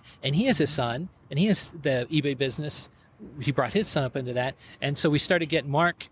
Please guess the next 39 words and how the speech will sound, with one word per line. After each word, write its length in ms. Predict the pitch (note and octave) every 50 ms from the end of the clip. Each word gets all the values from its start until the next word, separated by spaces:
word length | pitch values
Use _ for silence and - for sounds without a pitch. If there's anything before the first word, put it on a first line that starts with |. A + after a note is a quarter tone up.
| - -
Uh, 400 | - D#3 D3 D3 D3 C#3+ C#3 C#3 - - - - - - _ _ -
he's 180 | - C#3 B2+
over 140 | D3+ C3+ C3+
there 260 | C3+ C3 C3 B2+ B2 - _ - _ _ _ _ _ _ _ -
watching 360 | - D3 C3+ C#3 - - D3 C#3
us, 220 | C3 B2 - - - - - - - - -
uh, 320 | D3+ C#3+ C#3 C3+ C3 C3 B2+
him 320 | - F3+ G3 G3 F#3+ F#3+ E3
into 220 | D#3+ E3 F3+ D#3+ D#3
Splunk, 480 | - - - E3 D#3+ D#3 E3 F3 - - _ - - -
and 120 | C#3+ C#3+ C#3+
he's 180 | F3+ G3 - -
now 120 | F#3 E3+
admin 380 | C3+ D#3 D#3+ D#3 D#3 D#3 D3 C#3+
certified, 680 | - - D3+ C#3+ C#3 - - C#3+ C3+ C#3 C#3+ D3 C#3+ -
and, 460 | D3 C#3+ C#3 C#3 C3+ C#3 C3+ C3+ C3+
uh, 220 | C3+ C3 B2+ B2+
he's 260 | B2+ A#2 B2+ E3 E3 -
done 160 | - F3 D#3+
a 40 | D3
lot 160 | D3 D3 D3 C#3+
of 40 |
work 220 | C3+ C#3+ C#3+ C3+ -
with 120 | D3 B2+
us. 340 | C3+ C3+ C3+ - - - - _ _ _ _ - - _ _ _ - -
And 240 | - C#3+ C#3+ C#3+ C3+
so 100 | - E3
we 140 | D#3 F#3+ G#3
have 300 | F#3+ D#3+ F#3 E3+ C3+ -
two 260 | - - G#3 G3+ G3
father 300 | - - - F3 E3+ E3 D#3
and 80 | D#3 D3+
son 280 | - E3 D#3 D3+ D3
teams 340 | C#3+ - F3+ E3+ E3 D3+ -
now 380 | C#3+ C3+ C3 B2+ B2 B2 B2+ B2 -
that 180 | C3+ C#3 C3 B2
are 200 | C#3 C3 B2+ -
our 180 | - C#3 B2+ B2
primary 760 | F#2+ - - D#3 D3+ D3+ D3 C#3 C#3 C3+ C3 B2+ B2+ B2